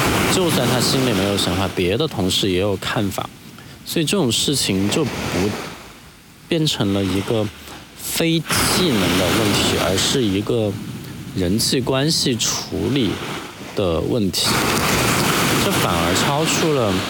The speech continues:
技术的范畴，就也会让我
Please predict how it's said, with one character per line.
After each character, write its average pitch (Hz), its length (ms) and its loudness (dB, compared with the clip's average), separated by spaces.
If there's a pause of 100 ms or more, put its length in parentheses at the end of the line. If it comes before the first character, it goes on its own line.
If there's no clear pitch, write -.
(720)
技 151 240 2
术 - 180 0
的 127 100 2
范 120 380 0
畴， 82 380 0
就 123 320 0 (400)
也 110 200 2
会 127 160 0
让 143 220 0
我 85 200 0